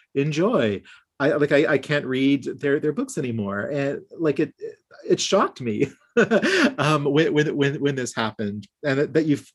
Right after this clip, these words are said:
I found my tastes changing so much. Um,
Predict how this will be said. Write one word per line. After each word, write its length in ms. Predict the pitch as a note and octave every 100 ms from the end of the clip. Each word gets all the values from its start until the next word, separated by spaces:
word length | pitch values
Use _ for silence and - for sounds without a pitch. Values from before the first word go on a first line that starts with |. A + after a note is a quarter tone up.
| -
I 100 | C3
found 200 | D3 C3
my 120 | B2+
tastes 560 | - - D#3 D3+ -
changing 540 | - - D3+ D#3+ C#3+ A#2
so 240 | - C3+
much. 480 | B2+ D4 - - - -
Um, 480 | C3+ B2 B2 A#2+